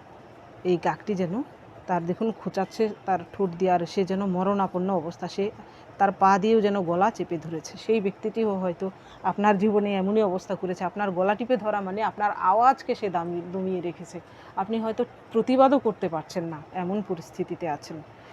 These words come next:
সেইখানে আপনাকে বলা হচ্ছে আপনি কিন্তু যখন প্রয়োজন তখন সেই ব্যক্তিটির মুখের সামনে কিন্তু একবার সাহস করে বলে দিন যে, "না, আমি কিন্তু এটা ডিজার্ভ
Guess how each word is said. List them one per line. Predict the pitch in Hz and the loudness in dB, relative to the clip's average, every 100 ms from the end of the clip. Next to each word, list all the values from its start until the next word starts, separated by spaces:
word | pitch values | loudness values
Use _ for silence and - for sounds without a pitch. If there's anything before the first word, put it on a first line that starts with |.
| - - - | -20 -20 -2
সেইখানে | 254 262 247 254 233 | 2 4 4 2 4
আপনাকে | 202 208 202 214 | 2 0 -2 0
বলা | 185 180 | 2 2
হচ্ছে | 185 233 - 294 302 - - - - - - - - | 0 -4 -4 -6 -8 -14 -20 -20 -20 -20 -20 -16 -10
আপনি | 202 247 277 | -2 2 2
কিন্তু | 240 196 | 0 -2
যখন | 202 202 196 240 233 - | 0 0 0 -2 -2 4
প্রয়োজন | 247 311 262 311 349 | 6 6 6 4 2
তখন | 247 202 233 | 0 0 0
সেই | 226 226 214 | 0 0 0
ব্যক্তিটির | 196 - - 226 226 202 190 185 - - - - 214 | -2 -6 -8 -4 -2 -2 -4 -10 -14 -20 -20 -10 -4
মুখের | 220 277 | 0 2
সামনে | - 240 208 196 | 2 0 0 0
কিন্তু | 196 180 262 - - | -2 -2 -2 -4 4
একবার | 269 247 233 320 | 6 6 4 4
সাহস | - 208 185 - | 2 -6 -8 -2
করে | 233 220 | 2 4
বলে | 175 180 170 | 4 0 0
দিন | 208 294 - - - - | 0 -2 -4 -18 -20 -16
যে, | 180 202 | -4 -2
"না, | 185 185 160 | 0 -2 -2
আমি | 170 196 | -2 -2
কিন্তু | 196 190 190 285 | -2 -4 2 2
এটা | 196 294 | 2 2
ডিজার্ভ | 220 202 175 220 | 2 2 4 2